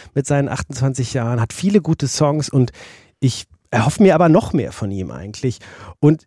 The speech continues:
äh, ist ein bisschen gewagt vielleicht der Vergleich, aber Morrissey hat ja gesungen, "Heaven knows I'm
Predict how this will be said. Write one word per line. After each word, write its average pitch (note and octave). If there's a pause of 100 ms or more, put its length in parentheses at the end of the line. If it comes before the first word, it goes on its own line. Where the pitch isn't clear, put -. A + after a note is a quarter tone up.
(100)
äh, D#3
ist C#3
ein D3
bisschen G3+
gewagt D#3+
vielleicht E3
der E3+
Vergleich, D3
aber B2+
Morrissey D#3+
hat B2+
ja D3
gesungen, C#3
"Heaven D#3+
knows D3+
I'm C3+